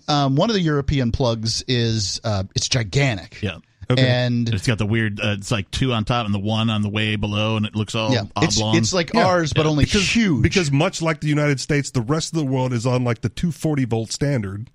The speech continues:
Speaker 3: and it's gotta carry more juice.
Speaker 1: It's true. And then
Speaker 3: And you can't do that here, generally.
Speaker 1: 'Cause it's a hundred and twenty.
Speaker 3: 'Cause it's a hundred twenty.
Speaker 1: Yeah.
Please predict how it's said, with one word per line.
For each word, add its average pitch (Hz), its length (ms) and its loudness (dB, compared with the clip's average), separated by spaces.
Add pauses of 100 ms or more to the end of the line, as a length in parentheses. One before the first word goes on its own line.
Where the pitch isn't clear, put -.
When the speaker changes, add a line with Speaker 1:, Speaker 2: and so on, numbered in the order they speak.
(360)
Speaker 3:
and 123 120 4
it's 120 80 2
gotta 135 180 2
carry 139 300 0
more 139 180 2
juice. - 520 -4 (540)
Speaker 1:
It's 127 200 -2
true. 131 200 0 (460)
And 151 480 2
then 147 540 2 (140)
Speaker 3:
And 120 80 0
you - 40 0
can't 160 240 2
do 208 160 4
that 139 220 2
here, 123 380 2 (720)
generally. 113 540 2
Speaker 1:
'Cause 120 140 4
it's 117 120 -2
a 123 60 0
hundred 113 240 0
and 98 80 -2
twenty. 98 280 -6 (120)
Speaker 3:
'Cause 143 160 0
it's 147 80 2
a 135 60 4
hundred 156 220 2
twenty. 208 360 -4
Speaker 1:
Yeah. 101 160 -2